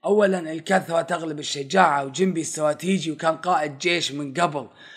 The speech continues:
فأكيد إنه راح يفضل الهرب على مواجهتهم. وأثناء هربه قاعد يحلل موقفه وموقف لوفي، يقول يعني أنا خائف على لوفي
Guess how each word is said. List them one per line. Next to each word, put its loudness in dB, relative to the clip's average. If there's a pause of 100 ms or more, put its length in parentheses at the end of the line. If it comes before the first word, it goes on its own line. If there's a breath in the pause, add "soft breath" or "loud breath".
(160 loud breath)
فأكيد 0
إنه 0
راح 0
يفضل -4
الهرب 2
على 2
مواجهتهم. -4 (360 loud breath)
وأثناء 2
هربه 0
قاعد 2
يحلل 2
موقفه 0 (280 loud breath)
وموقف 2
لوفي، 0 (220 soft breath)
يقول 0
يعني 2
أنا -4
خائف 0
على -2
لوفي -2